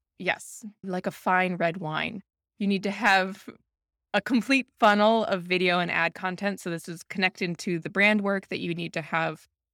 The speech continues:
higher level brand-based videos, content, and then going down your funnel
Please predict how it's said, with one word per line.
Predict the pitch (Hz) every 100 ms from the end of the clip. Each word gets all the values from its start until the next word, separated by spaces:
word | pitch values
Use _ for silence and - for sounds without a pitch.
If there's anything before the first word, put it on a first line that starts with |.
| -
higher | 208 185 180
level | 165 165 165 160 160 - _ _
brand-based | 196 196 185 180 175 170 - - - 165 _ _
videos, | 196 175 170 170 - - _ _ _ _ -
content, | 180 170 190 214 165 - _ _ _ 185
and |
then | 180
going | 165 180 175
down | 165 165
your | 170 170
funnel | 285 269 254 226